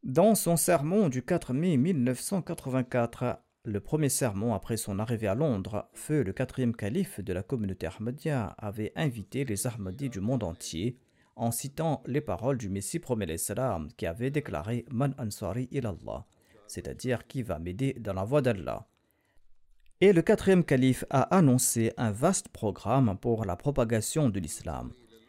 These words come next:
Et il a également déclaré qu'un grand complexe est nécessaire pour atteindre ces objectifs.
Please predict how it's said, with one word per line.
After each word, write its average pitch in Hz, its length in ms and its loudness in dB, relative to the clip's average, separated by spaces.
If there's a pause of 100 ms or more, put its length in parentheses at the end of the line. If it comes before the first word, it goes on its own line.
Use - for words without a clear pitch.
(300)
Et 139 200 2
il 113 100 2
a 98 180 -2
également 107 420 2
déclaré 113 600 0
qu'un 85 200 -4
grand 139 240 0
complexe 131 560 -4
est 98 100 -2
nécessaire 113 760 0
pour 113 200 -2
atteindre 120 520 0
ces 104 260 -4
objectifs. 110 640 -6